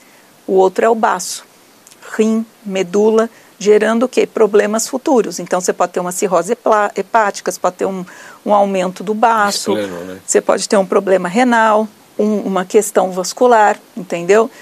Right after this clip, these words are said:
Speaker 1: Então, sempre que você tem ferritina alta, você tem que procurar a causa. Então, você pode ser uma causa genética, pode ser uma causa metabólica. A maioria dos pacientes que estão em sobrepeso, pacientes que estão aí com síndrome metabólica, ou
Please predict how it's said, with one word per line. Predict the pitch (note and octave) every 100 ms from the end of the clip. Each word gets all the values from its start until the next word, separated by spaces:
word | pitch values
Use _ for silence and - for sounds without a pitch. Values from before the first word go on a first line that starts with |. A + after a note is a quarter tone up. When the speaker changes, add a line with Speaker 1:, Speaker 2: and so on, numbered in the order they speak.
| -
Speaker 1:
Então, | - G#3
sempre | C4 E4+
que | -
você | C4
tem | B3+ A#3
ferritina | - G#3 G3+ G#3 F#3+ F#3+
alta, | B3+ C4
você | B3
tem | D4+
que | D4
procurar | D4 D4 D#4+
a | D4+
causa. | - G3+ F#3 G3+ - - - -
Então, | G3+ G3
você | G#3
pode | - F#3
ser | F#3+
uma | F#3+
causa | F#3 F#3 F#3+
genética, | A#3 A#3 A3 C4+ - -
pode | - F#3+
ser | A3
uma | G#3
causa | - G#3 G3+
metabólica. | G3+ B3 - A#3+ F#3 G3 G#3 B3+ -
A | C4+ - - - - G3
maioria | G3+ A#3+
dos | B3+ -
pacientes | A3+ - A3 -
que | A3
estão | G#3+ G3+
em |
sobrepeso, | G3+ A#3 G#3+ G#3+ - G#3 G#3 G3+ G3
pacientes | F#3+ F#3 G#3 G3+
que | -
estão | G3+ G#3 G3+
aí | G3
com | G3+
síndrome | - A3 G#3+ G#3
metabólica, | G#3 G3 F#3 F3+ G3 F#3+ G3 - F#3
ou | F#3